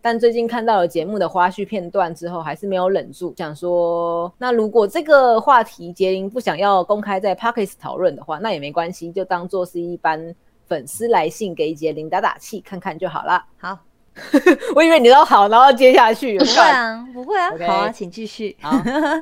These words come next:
Speaker 1: <laughs> 老实说，我自己面对这样子的困境经验并没有很多，所以我说的不一定都对，就只是建议一下，之余看看各位有没有什么看法。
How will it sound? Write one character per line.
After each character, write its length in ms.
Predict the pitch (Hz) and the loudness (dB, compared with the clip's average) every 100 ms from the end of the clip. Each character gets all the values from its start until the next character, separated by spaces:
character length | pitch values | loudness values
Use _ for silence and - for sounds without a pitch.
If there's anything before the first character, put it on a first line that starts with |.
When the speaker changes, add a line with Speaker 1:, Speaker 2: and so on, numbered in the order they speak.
| - | -10
Speaker 1:
<laughs> 600 | _ 302 320 294 _ _ | _ -12 -12 -14 _ _
老 160 | - 165 | -14 -12
实 160 | 165 | -10
说， 260 | 202 311 320 - _ _ | -2 4 4 2 _ _
我 120 | 165 | -14
自 180 | 156 220 | -12 -12
己 140 | 190 175 | -10 -6
面 180 | 220 | -2
对 140 | 220 208 | 0 0
这 100 | 220 | 0
样 240 | 220 196 | 0 -2
子 180 | 185 165 | -8 -10
的 140 | 151 | -8
困 340 | 143 - 170 202 | -6 0 0 0
境 280 | 254 214 185 | -4 -6 -4
经 240 | 214 214 | -6 -2
验 180 | 214 190 | -2 -2
并 220 | 262 202 | -2 -2
没 100 | 160 | -4
有 100 | 160 | -6
很 220 | 180 165 | -8 -10
多， 220 | - 165 160 | -10 -8 -8
所 180 | 208 | -6
以 80 | 254 | -6
我 200 | 254 160 | -4 -6
说 240 | - 214 202 | -6 -6 -4
的 100 | 160 | -6
不 240 | 233 226 | -2 -2
一 60 | 190 | -2
定 180 | 196 | -4
都 220 | 180 180 185 | -2 -2 0
对， 260 | 208 - - | 0 -2 -2
就 120 | 359 | -4
只 120 | 240 | -4
是 160 | 185 262 | -8 -8
建 280 | 262 277 262 | -2 0 0
议 300 | 262 208 180 | -4 -6 -8
一 20 | |
下， 400 | - 220 170 - | -2 2 2 -2
之 160 | - 233 | -12 -8
余 160 | 220 190 | -8 -8
看 180 | 214 | -8
看 160 | 202 208 | -8 -6
各 140 | 208 | -2
位 140 | 208 180 | 0 0
有 80 | 143 | -2
没 100 | 175 | -6
有 80 | |
什 100 | 190 | -8
么 80 | 139 | -12
看 300 | - 208 151 139 | -12 -10 -10 -10
法。 280 | - - | -16 -16